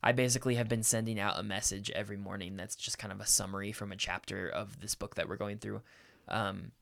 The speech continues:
if you find a way to contact me, I will send you all of the days.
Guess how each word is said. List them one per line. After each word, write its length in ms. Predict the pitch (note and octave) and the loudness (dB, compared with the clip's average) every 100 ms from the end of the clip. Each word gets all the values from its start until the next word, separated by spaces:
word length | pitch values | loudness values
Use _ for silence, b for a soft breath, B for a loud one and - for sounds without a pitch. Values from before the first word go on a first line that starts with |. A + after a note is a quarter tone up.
| _ | _
if 160 | A2+ - | -4 -2
you 160 | A#2 D3 | 2 4
find 220 | D#3 C#3+ | 6 6
a 40 | C3+ | 6
way 100 | B2+ | 2
to 80 | |
contact 460 | G#2 G#2 A#2 C3+ C3 | 2 0 2 2 0
me, 220 | C3 C3 - | -2 -2 2
I 160 | G#2+ | 2
will 160 | A2 A2+ | 2 2
send 380 | - A#2 A2 G#2+ | 2 2 2 0
you 120 | G#2 | -2
all 280 | F#2+ E2+ G#2 | 0 2 2
of 160 | G#2 A#2+ | -2 -6
the 60 | E2+ | -4
days. 560 | D2+ B1 G#1 - - | -2 -2 0 2 2